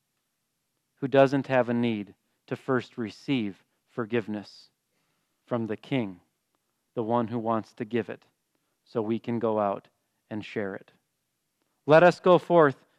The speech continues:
this next week and resemble the life of Joseph, a life of integrity and a life of forgiveness.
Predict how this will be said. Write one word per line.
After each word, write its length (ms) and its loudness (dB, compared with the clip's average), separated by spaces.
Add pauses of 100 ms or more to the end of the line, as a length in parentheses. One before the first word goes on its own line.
this 220 -2
next 340 0
week 380 -4 (1080)
and 160 2
resemble 500 4
the 140 4
life 480 4 (260)
of 140 0
Joseph, 640 -2 (600)
a 60 -2
life 320 6
of 140 2
integrity 640 -2 (300)
and 100 0
a 60 4
life 320 6
of 120 0
forgiveness. 760 -2